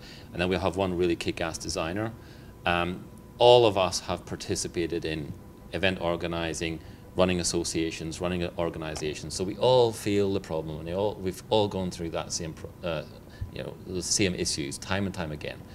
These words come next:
And we just felt, "No, we have to do something about this." So we re-, we invented a bank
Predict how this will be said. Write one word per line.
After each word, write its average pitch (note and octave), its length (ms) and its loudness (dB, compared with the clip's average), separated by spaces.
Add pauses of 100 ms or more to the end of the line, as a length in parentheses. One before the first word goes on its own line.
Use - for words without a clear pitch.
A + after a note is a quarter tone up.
(120)
And - 80 -12
we D2 60 -6
just D#2 140 -6
felt, D#2+ 200 -2 (240)
"No, F2+ 140 -6 (160)
we E2+ 80 -6
have G#2 200 2
to - 60 -10
do E2 120 -4
something C#2+ 280 -8
about - 220 -8
this." - 180 -8 (220)
So - 100 -4
we C#3+ 80 4
re-, A2+ 320 6
we G#2 160 2
invented F#2+ 400 2
a A2 40 -2
bank D#2+ 320 -4